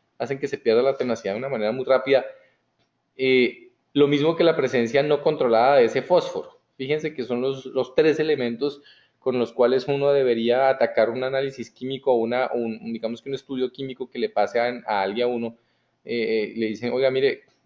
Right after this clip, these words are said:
carbono, nitrógeno y fósforo". Luego vienen los elementos media tabla, que son sílice, cobre,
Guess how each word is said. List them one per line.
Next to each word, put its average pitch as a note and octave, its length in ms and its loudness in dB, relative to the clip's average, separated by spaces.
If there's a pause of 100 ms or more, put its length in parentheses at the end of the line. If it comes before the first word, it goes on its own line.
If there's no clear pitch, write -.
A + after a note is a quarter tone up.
(120)
carbono, B2+ 460 2
nitrógeno A#2 420 -4
y A#2+ 60 -6
fósforo". - 540 0 (640)
Luego D3+ 280 6
vienen E3+ 260 6
los E3+ 160 0
elementos C#3 380 0
media C#3 300 6
tabla, C#3+ 280 6
que C3+ 80 -8
son B2 160 -2
sílice, E3+ 580 0
cobre, F3 400 4